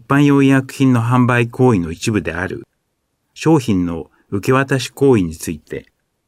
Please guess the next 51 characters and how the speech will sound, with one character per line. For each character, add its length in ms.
薬 240
剤 240
師 140
等 220
が 260
常 300
駐 260
し 200
な 120
い 180
あ 140
ら 120
か 160
じ 140
め 120
登 300
録 180
さ 140
れ 60
た 160
店 220
舗 140
に 100
委 60
託 220
す 140
る 80
こ 140
と 140
で、 200
当 180
該 240
薬 220
局 280
ま 140
た 140
は 340
店 160
舗 140
販 260
売 220
業 180
者 140
の 100
薬 240
剤 220
師 120
等 220
に 140
よ 120
る 220